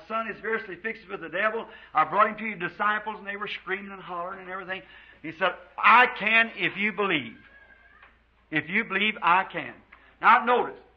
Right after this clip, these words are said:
how did Jesus do? What was he yesterday? How did he minister?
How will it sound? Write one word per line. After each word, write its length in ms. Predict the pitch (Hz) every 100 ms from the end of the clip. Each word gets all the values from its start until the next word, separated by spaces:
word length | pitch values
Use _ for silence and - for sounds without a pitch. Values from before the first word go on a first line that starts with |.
| - _ -
how 320 | 226 302 311 - 240
did 280 | 285 190
Jesus 460 | 175 262 247 180 196 - -
do? 200 | 269 196
What 320 | 226 254 247
was 220 | 262 247
he 120 | 185 185
yesterday? 600 | 151 151 - 123 120 - -
How 200 | 226 247
did 180 | 220 202
he 120 | 185
minister? 640 | 202 233 156 - - -